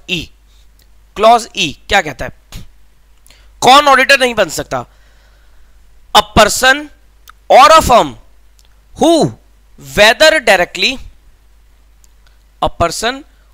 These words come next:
or a firm who, whether directly or indirectly, has a business relationship with the company or its subsidiary or its holding or associate or subsidiary of such holding company or associate company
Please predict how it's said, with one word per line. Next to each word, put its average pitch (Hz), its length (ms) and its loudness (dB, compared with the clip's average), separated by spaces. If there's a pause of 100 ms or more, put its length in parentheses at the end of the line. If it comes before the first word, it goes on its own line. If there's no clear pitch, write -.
(160)
or 220 260 4
a 277 60 2
firm 185 400 -2 (180)
who, 247 400 -2 (720)
whether 220 460 2
directly 190 640 -2 (420)
or 269 280 6 (160)
indirectly, 247 760 -2 (380)
has 226 320 0
a 294 80 2
business 220 600 -4
relationship 269 760 -4
with 240 120 -6
the 247 100 0
company 208 580 -4 (320)
or 247 240 6
its 311 160 -4
subsidiary 196 720 -8
or 262 260 2
its 311 180 -8
holding 202 400 -4 (280)
or 262 200 4 (100)
associate 214 560 -4 (280)
or 247 120 2
subsidiary 294 560 -4
of 302 80 2
such 294 180 -2
holding 226 280 -4
company 220 380 -6
or 240 180 -4
associate 226 420 -6
company 220 400 -6